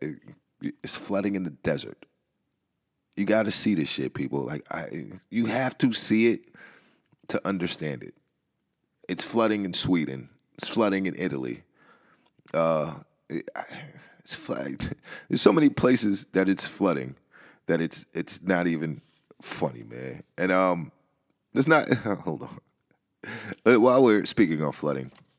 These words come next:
let's go back and revisit, uh, Cyclone Idai, which, <laughs> which had people, um, clinging to trees and, um, being, living in makeshift mud huts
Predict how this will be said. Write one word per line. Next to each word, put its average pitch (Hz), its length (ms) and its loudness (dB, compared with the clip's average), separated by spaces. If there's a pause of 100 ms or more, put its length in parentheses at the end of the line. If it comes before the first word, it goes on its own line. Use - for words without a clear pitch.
(420)
let's - 160 -4
go 104 140 4
back 95 260 4
and 78 80 -2
revisit, 78 520 0 (100)
uh, 71 280 -2 (300)
Cyclone 95 580 0
Idai, 78 580 2 (500)
which, - 380 -2 (280)
<laughs> - 1400 -16
which - 140 -2
had 135 260 8
people, 95 520 6
um, 78 420 -2 (300)
clinging 85 420 -2
to - 120 -6
trees 80 680 0
and, 67 180 -6
um, 62 400 -10 (920)
being, 78 400 -4 (120)
living 90 260 0
in 69 300 -8
makeshift - 480 -2
mud 78 220 -2
huts - 420 -4